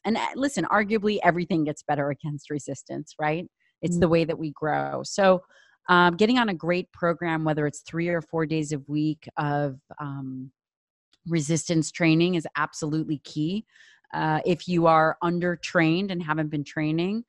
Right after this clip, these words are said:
Speaker 1: then one of the, the great things to do is, number one, have a much mo-, more robust response because you don't have adaptations to training. So you can have more flexibility of doing lighter weights and really going to fatigue.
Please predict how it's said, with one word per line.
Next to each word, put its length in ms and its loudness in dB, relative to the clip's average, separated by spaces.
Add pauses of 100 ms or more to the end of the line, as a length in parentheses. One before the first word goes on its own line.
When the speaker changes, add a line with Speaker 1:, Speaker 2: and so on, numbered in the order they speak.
(340)
Speaker 1:
then 480 2
one 140 2
of 100 0
the, 240 -2
the 140 -4
great 340 -4
things 280 -4
to 100 -6
do 500 -2
is, 640 -4 (320)
number 320 6
one, 380 4
have 340 2
a 260 2
much 360 -6
mo-, 420 0 (180)
more 400 -6
robust 840 -2 (540)
response 800 0
because 300 -6
you 160 0
don't 340 -2
have 240 0 (120)
adaptations 640 -2
to 100 -10
training. 460 0
So 100 -8
you 180 -4
can 320 0 (260)
have 140 10
more 180 6
flexibility 760 4
of 120 0
doing 300 6
lighter 300 4
weights 400 -2
and 120 -6
really 220 -8
going 460 -2
to 140 -8
fatigue. 600 -10